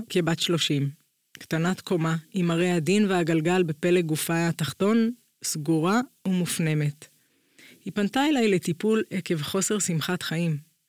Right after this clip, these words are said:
דנית סיפרה שלפני שנה אמא שלה הלכה לעולמה. הן היו קשורות מאוד,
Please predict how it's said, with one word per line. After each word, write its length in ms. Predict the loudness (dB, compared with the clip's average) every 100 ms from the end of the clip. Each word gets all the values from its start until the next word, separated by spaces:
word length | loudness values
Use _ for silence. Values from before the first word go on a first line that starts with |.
| _ -6
דנית 280 | 0 2 2
סיפרה 400 | -2 -2 -2 -2 -6 _ -10
שלפני 500 | -2 0 0 2 2
שנה 380 | 0 0 0 -2 -2
אמא 200 | 0 0
שלה 300 | 0 -2 -2
הלכה 240 | -2 -2
לעולמה. 460 | 0 0 0 0 -2 -4 _ _ _ _ _ -4
הן 140 | 0
היו 200 | 2 2
קשורות 500 | 0 0 2 2 0
מאוד, 420 | 0 2 0 -2